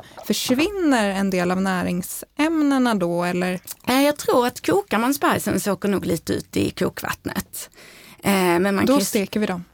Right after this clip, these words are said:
Speaker 2: steker dem lite
Speaker 1: Ja.
Speaker 2: eller lägger dem på grillen eller sådär. Och sen, eh, innehåller faktiskt sparris också ganska häftigt K, vitamin K,
Speaker 1: Mm.
Speaker 2: som vi ju alla kanske känner igen från ögonkrämer.
Speaker 1: Ja.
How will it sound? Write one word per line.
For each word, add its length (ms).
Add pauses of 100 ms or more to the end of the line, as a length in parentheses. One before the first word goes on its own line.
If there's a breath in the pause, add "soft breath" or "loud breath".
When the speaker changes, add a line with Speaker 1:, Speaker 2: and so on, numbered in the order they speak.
(140)
Speaker 2:
steker 420
dem 120
lite 260
Speaker 1:
Ja. 60
Speaker 2:
eller 140
lägger 240
dem 120
på 60
grillen 520
eller 180
sådär. 340 (300 loud breath)
Och 220
sen, 400
eh, 220
innehåller 320
faktiskt 240
sparris 300
också 180
ganska 300
häftigt 560 (100)
K, 220 (140)
vitamin 460
K, 340 (420 loud breath)
Speaker 1:
Mm. 180
Speaker 2:
som 180
vi 100
ju 80
alla 260
kanske 300
känner 280
igen 360
från 720
ögonkrämer. 760 (160)
Speaker 1:
Ja. 180